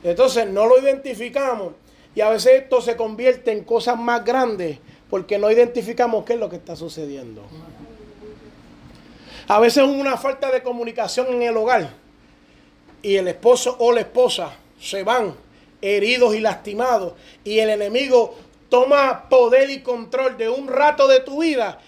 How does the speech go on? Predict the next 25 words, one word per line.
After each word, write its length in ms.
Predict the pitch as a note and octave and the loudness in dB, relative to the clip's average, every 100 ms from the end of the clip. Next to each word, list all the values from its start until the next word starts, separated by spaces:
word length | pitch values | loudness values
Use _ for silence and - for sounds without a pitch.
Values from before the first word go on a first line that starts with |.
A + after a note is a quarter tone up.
| _ - | _ 0
que 180 | A#3 | 2
era 180 | C4 D4 | 4 4
necesario 640 | D4 C4+ - - D4+ D4 A#3+ | 2 2 0 0 2 2 0
que 120 | A3 | -2
tú 120 | B3+ | -2
estuvieras 480 | B3 C#4+ C#4+ C#4+ C#4 | -2 -6 0 2 2
pendiente 580 | C4 A#3+ B3+ D#4+ D#4 C4 | 2 2 0 -2 -2 -2
para 200 | A3 A3 | -2 -2
lo 120 | G3 | -4
que 120 | G3 | -8
Dios 160 | G#3 G#3 | -8 -8
te 80 | |
estaba 260 | A3+ A#3 A#3 | -6 -4 -2
llamando. 500 | G#3 F3+ D3+ C3+ B2+ A#2 A#3 - _ - G#4+ - - _ - _ - - - - - - - - - - - - - | -4 -6 -10 -14 -18 -20 -20 -20 _ -20 -20 -20 -20 _ -20 _ -20 -20 -20 -20 -20 -20 -20 -20 -20 -20 -20 -20 -2
Por 160 | G#3+ A#3+ | 4 6
eso 200 | C4 D4 | 6 2
es 60 | |
que 180 | D4 D4 | 4 4
volvemos 420 | C#4 C4 C4+ C4 | 4 -2 -4 -2
a 60 | C#4 | 0
lo 120 | C#4+ | 2
que 100 | C#4+ | 0
dijimos 360 | C#4 C#4+ C#4+ D4 | -4 -6 -2 -2
al 120 | C#4+ | -2
principio. 720 | D#4+ C#4 E4+ E4+ C4 A#3 | -4 -2 0 -2 -2 -6